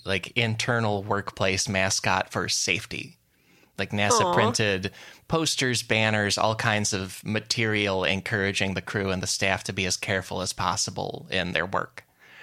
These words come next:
Speaker 1: And he became so associated with safety at nasa, the astronauts started doodling Snoopies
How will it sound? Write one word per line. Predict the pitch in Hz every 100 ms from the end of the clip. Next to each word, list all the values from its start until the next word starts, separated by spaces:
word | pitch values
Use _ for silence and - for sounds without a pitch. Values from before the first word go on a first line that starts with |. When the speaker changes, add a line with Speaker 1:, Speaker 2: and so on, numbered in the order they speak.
| - -
Speaker 1:
And | 107 107
he | 113
became | 110 - 110 104
so | 127
associated | 117 - 113 - 104 101
with | 101
safety | - 117 107 - 101
at | 87
nasa, | 98 92 - 98 95 92
the | 90
astronauts | 95 98 - 98 92
started | - - 101 98 87 -
doodling | 104 117 127
Snoopies | - 156 156 175 175 175 -